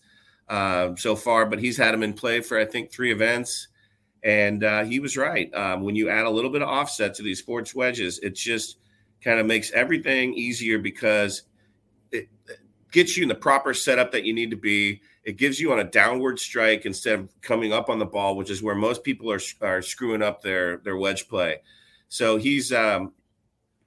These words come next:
we just put a video up on YouTube where he himself is describing why he asked for this and why he plays wedges like this. Um, so if you go to our YouTube channel, you can hear directly from the, the mouth of, uh, Bernhard on, on why this came about. But,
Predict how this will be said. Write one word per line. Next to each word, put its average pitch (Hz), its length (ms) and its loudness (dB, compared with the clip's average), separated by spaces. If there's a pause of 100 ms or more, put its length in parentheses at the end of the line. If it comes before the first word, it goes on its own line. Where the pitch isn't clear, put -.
we 117 140 -2
just 127 160 0
put 143 140 2
a 117 40 0
video 123 360 2
up 117 140 0
on 107 100 0
YouTube 113 380 -2
where 101 140 -2
he 139 460 -2
himself 117 480 -2
is 101 100 -6
describing 104 560 0
why 101 220 2
he 98 220 2
asked 98 280 2
for 98 100 -4
this 92 320 -2
and 85 180 -6
why 92 180 0
he 98 100 -4
plays 90 360 -4
wedges 87 340 -4
like 80 220 -4
this. 80 340 -6 (540)
Um, 95 180 0
so 101 140 -2
if 95 120 0
you 107 80 -2
go 104 120 0
to 104 80 0
our 98 120 2
YouTube 95 480 -4
channel, 90 300 0
you 90 100 -2
can 87 120 -6
hear 95 180 0
directly 90 400 0
from 92 200 -8
the, 85 180 -4 (100)
the 92 140 -10
mouth 87 320 -2
of, 85 200 -8
uh, 87 140 0
Bernhard 87 480 -2
on, 80 160 -6 (560)
on 92 160 -2
why 110 220 4
this 104 180 0
came 101 180 2
about. 92 400 2
But, 85 300 -2